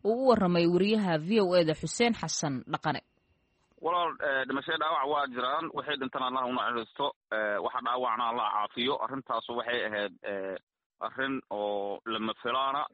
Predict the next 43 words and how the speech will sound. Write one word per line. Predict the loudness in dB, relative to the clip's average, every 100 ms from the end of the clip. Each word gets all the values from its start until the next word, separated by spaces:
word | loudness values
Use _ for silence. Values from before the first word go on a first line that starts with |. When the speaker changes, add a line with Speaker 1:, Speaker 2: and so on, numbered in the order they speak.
| _ _
Speaker 2:
Nin | -8 -6
shacab | -2 -2 0
ah | 0
oo | -2
dadka | -2 -6 -4
deegaanka | -2 -2 -4 -4
ahay, | -2 -2 -4 -6 _
eh, | -2 0 -2
nin | -4 -8
askari | -12 -8 -6 -2
ah | -2
oo | -2
kolba | -2 -4 -2 -4
ciidamada | -2 -2 -2 -4
hadda | -6 -6
dowladda | -4 -4 -2 -4
dilay. | -4 -4 -4 -8 _ _ _
Dabadeedna | -4 0 0 0 0 -2
sida | -4 -2
la | -2
ii | -2
sheegay, | -2 -2 0 0
eh, | 0 0 0 0 -2
meeshii | -4 -4 -6
xabada | -4 -4
ka | -4 -4
bilaabatay | -2 -2 -2 -2 -2
oo | 0
macu-, | -2 -4
nimo | -4 -4
macuusley | -4 -4 -4 -4 -2
meesha | -4 -6
joogay | -6 -4 -2
iyo, | -2 -4 _ _ _ _
eh, | -2 0 0 0 0 0 -2
ciidamadii | -2 -2 -4 -4 -4 -4
hadda | -4 -4 -4
dowladda | -4 -4 -2 -2
meesha | -4 -6
joogay | -6 -6 -4
dagaal | -4 -4 -4
ka | -4
bilowday. | -2 -2 -2